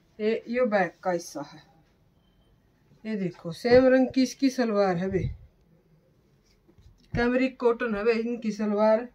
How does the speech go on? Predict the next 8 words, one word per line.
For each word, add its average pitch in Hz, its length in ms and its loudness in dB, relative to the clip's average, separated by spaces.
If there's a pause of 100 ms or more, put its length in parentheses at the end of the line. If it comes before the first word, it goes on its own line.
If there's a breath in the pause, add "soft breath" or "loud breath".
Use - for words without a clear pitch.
(120)
उसमें 220 300 -8
धोखा 220 260 -8
लग 196 240 -4
रहा 190 140 0
था। 208 220 -6 (720)
ये 202 200 -8
देखो 196 360 -6
बाणो, 214 340 -6